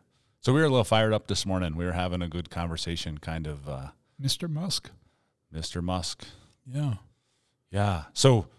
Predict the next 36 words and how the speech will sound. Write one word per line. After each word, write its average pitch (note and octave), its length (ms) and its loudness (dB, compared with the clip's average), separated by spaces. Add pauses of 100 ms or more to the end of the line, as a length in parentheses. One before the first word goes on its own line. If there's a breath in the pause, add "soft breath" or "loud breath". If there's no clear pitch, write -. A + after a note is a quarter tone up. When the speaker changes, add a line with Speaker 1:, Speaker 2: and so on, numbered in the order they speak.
(400 soft breath)
Speaker 1:
so B2 160 4
we, C3 260 4
we B2 180 2
did A#2+ 200 4
a G2+ 80 4
podcast G#2 600 2
a G2 40 0
few G2 200 0
episodes F#2+ 360 0
ago. F#2+ 320 0
I F#2 80 0
don't G2 120 -2
know F2 100 -4
which F#2+ 200 -2
one F#2 100 -2
it D2 80 -6
was, F2 500 -4 (280 soft breath)
um, F2+ 240 -4
but, E2+ 300 -4
you G2+ 100 -10
know, E2+ 100 -6
we, E2+ 240 -8
we, E2+ 380 -8
we E2+ 160 -8
asked - 440 -6
kind F2 220 -6
of D2+ 120 -6
what's E2+ 240 -6
in F2 100 -6
the D#2 80 -8
water, E2+ 440 -2 (1000)
and F#2+ 160 -2
that G2+ 180 2
was, F#2 440 -2 (640 soft breath)
you F2+ 80 -6
know, F2 240 0